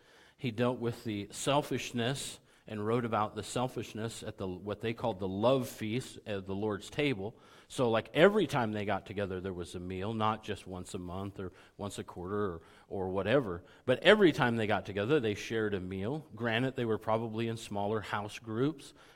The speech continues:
and so that was very normal. You just, like, inviting a group of people over and, uh, and let's eat together. The problem was is there was a, an abundance, a plethora of selfishness. People were, you know,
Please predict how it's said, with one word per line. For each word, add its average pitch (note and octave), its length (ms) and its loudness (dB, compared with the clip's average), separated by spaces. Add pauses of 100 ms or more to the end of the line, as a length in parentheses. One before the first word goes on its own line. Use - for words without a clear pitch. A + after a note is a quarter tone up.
and A2+ 140 -6
so A2 140 -2
that A2 160 0
was A2+ 120 -6
very G#2+ 320 -2
normal. A2 360 -4
You F#2 100 -8
just, F#2+ 200 -10
like, F#2 180 -8
inviting G2+ 520 -4
a G#2 40 -6
group G#2+ 240 -6
of G#2+ 80 -12
people G#2 300 -6
over B2 320 0 (480)
and, G#2 360 -4
uh, G2+ 300 2 (420)
and G2+ 300 -6
let's A2+ 260 2
eat D#3 260 0
together. G#2 440 0
The G2+ 100 -4
problem B2+ 460 0
was F#2 300 -6
is F#2+ 120 -14
there G2 120 -10
was F2+ 220 -10
a, F2 200 -10 (320)
an F#2+ 120 -10
abundance, F#2+ 640 -2
a F#2 60 -10
plethora F#2+ 580 -6 (400)
of - 120 -10
selfishness. G#2+ 880 -4 (1040)
People F#2+ 240 -10
were, F#2+ 240 -6 (640)
you G2+ 160 -8
know, F2 200 -8